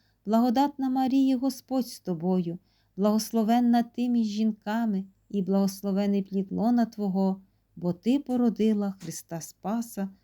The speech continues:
Спасителя душ наших. Слава Отцю і Сину, і Святому Духові,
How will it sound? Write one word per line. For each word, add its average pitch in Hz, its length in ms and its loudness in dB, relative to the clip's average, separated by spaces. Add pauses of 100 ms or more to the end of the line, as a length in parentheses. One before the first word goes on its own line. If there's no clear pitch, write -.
(120)
Спасителя 170 1040 -4 (360)
душ 160 480 -6
наших. 151 560 -12 (360)
Слава 175 500 -2
Отцю 214 600 2 (520)
і 214 120 -2
Сину, 208 640 -2
і 202 100 -4
Святому 254 640 -4
Духові, 196 680 -6